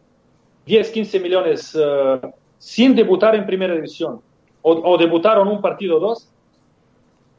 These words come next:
eh, ganó Estrella Roja quince, unos quince, eh, Estrella Roja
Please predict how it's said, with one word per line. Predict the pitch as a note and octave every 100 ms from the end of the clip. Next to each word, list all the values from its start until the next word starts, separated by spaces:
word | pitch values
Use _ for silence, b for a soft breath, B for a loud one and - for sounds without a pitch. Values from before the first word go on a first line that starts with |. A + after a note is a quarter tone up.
| _ _ _
eh, | D3+ D3 D3+
ganó | D#3+ G#3
Estrella | G3+ - G3+ G3+
Roja | G#3 F3+
quince, | - A3 A3+ - G3 F#3
unos | G3 G#3 -
quince, | B3 A3+
eh, | G3 F#3+ F3+ E3+ D#3 D3+ D3+
Estrella | D3+ G#3
Roja | G#3